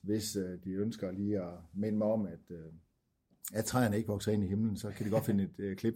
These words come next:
frem der. Men, øh, nej, jeg sparkede straffespark i, ja,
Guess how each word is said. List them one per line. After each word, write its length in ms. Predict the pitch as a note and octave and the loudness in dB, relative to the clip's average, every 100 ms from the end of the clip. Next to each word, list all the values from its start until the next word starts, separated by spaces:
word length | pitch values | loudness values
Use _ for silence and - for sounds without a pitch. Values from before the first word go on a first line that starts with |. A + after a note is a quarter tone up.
| - | 0
frem 200 | G2+ G2 | -2 0
der. 160 | F#2 F#2 - - - - - - - - | -4 -6 -14 -20 -18 -16 -16 -16 -18 -2
Men, 220 | A#2 A#2 | 6 8
øh, 280 | A#2 G#2+ G#2 | 10 8 8
nej, 280 | G#2 A2+ B2+ - _ _ - | 6 4 2 -2 _ _ 2
jeg 160 | B2 A#2+ | 4 4
sparkede 260 | A#2+ A#2 | 4 2
straffespark 580 | G#2+ A#2 A#2 - F2+ F2+ | 0 -4 -4 -6 -6 -6
i, 380 | F2+ E2+ E2+ E2 _ _ | -6 -6 -8 -12 _ _
ja, 100 | - | -16